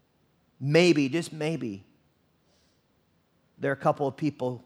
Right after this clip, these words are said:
that God brought here to adopt into his family today. And you're, you're sensing something.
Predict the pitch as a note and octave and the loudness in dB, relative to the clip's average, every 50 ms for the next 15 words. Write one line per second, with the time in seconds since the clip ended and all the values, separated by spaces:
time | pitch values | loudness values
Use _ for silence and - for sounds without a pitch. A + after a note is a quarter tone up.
0 | _ _ - - B2 - - A#2+ C#3 C3 C3 A#2+ A2 - C#3 C3+ C3 - - - | _ _ -10 -10 -10 -8 -6 -4 -4 -2 -2 -4 -4 -2 -2 -2 -2 -2 -4 -8
1 | C3 A2+ A2 G#2+ G2+ - _ _ _ _ _ _ _ _ _ _ _ _ _ _ | -8 -8 -8 -8 -10 -14 _ _ _ _ _ _ _ _ _ _ _ _ _ _
2 | _ _ _ - B2+ A2+ G#2 A#2 A#2+ A#2 A2+ - - A#2 A2+ G#2+ A#2 G#2 F#2+ - | _ _ _ -8 -8 -6 -4 -4 -4 -4 -4 -6 -6 -8 -8 -8 -8 -10 -10 -10
3 | - - A#2 A2 G#2+ G2 F2+ E2+ - - F2 - E2+ D#2 D#2 D2 D2+ _ _ _ | -8 -8 -6 -6 -6 -8 -10 -12 -14 -18 -18 -18 -18 -20 -20 -20 -20 _ _ _
4 | _ _ _ _ _ _ _ _ _ _ _ _ _ _ _ _ _ _ _ _ | _ _ _ _ _ _ _ _ _ _ _ _ _ _ _ _ _ _ _ _
5 | _ _ _ _ _ _ _ _ _ _ _ _ _ _ _ _ _ _ _ _ | _ _ _ _ _ _ _ _ _ _ _ _ _ _ _ _ _ _ _ _
6 | _ _ _ _ - C3+ C#3+ C3+ C3 B2 A#2 - - - B2+ B2+ A#2+ - - - | _ _ _ _ -2 -2 0 0 0 -2 -4 -6 -10 -6 -4 -4 -4 -4 -4 -2
7 | - A3 A#3 A#3 G#3+ - - G#2+ F2 E2+ - - - - G2 F2+ - - - D#2 | 0 2 2 2 0 0 -4 -6 -8 -10 -12 -10 -6 -6 -6 -6 -8 -12 -14 -16
8 | D2+ D2 | -16 -18